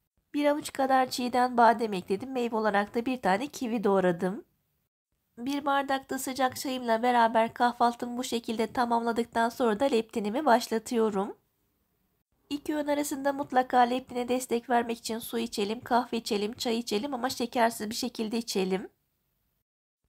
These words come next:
Öncelikle sesimden dolayı gerçekten kusura bakmayın. Tamamıyla istem dışı maalesef günümüz hastalığına biz de yakalandık. Eşimle ben şu anda evde karantinadayız.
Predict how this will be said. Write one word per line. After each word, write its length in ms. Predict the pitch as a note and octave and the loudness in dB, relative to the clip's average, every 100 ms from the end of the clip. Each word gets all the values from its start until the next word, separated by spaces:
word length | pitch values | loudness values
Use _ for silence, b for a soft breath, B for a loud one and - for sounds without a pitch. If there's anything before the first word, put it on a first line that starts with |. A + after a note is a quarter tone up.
| _ _ B3+ | _ _ -10
Öncelikle 500 | B3+ C4+ C#4+ C#4 C#4 | -6 -2 -2 -2 -4
sesimden 600 | C4+ C4 C#4+ C4+ C4+ C4 | -4 -6 -6 0 0 2
dolayı 260 | C4 C4 | 2 2
gerçekten 580 | B3+ B3+ C4 A#3+ B3+ B3 | 2 0 0 -6 -6 -8
kusura 340 | - B3+ B3 B3 | -4 0 2 2
bakmayın. 480 | B3 A#3+ A#3 C#4+ | 0 -2 -4 -4
Tamamıyla 460 | B3 A#3 A#3 A#3 A#3 | -4 0 0 0 -4
istem 400 | A#3 - B3 A#3+ | -6 -4 -4 -4
dışı 220 | A3 C4+ | -6 -4
maalesef 600 | A3+ A3+ A3+ - A#3+ A#3 | -2 0 -2 -4 -6 -4
günümüz 360 | A#3+ A3+ A#3 - | -4 -4 -4 -4
hastalığına 520 | A3 - G#3+ G#3 G#3+ | -4 -2 -2 0 -2
biz 160 | A3 G#3 | -4 -2
de 60 | |
yakalandık. 600 | F#3+ F#3 F#3+ F#3+ G3 B3+ | -4 -2 -2 0 0 -2
Eşimle 460 | G3+ G3+ G3+ G#3 G#3 | -2 -2 -2 -2 0
ben 200 | G#3 A3 | 0 0
şu 180 | - G#3 | -2 -2
anda 220 | G3 G#3+ | -2 -2
evde 280 | A3 G#3 A3 | -2 -2 -4
karantinadayız. 1120 | A#3 G#3 G#3 - A3+ G#3 G#3 G3+ G4 - | -2 0 -2 -2 -4 0 0 0 -4 -6